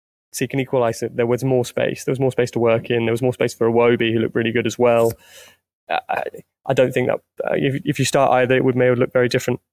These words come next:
um, because I just think it was a diff-, it was a different game. Um, so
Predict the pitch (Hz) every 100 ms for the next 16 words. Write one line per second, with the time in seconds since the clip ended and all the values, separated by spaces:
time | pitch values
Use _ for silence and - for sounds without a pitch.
0 | - 127 123 117 117 117 113 _ _ 123
1 | - 117 110 - 104 117 113 107 - 113
2 | 104 104 - 117 113 107 _ - 110 107
3 | 107 107 - - - - - - - 143
4 | 131 131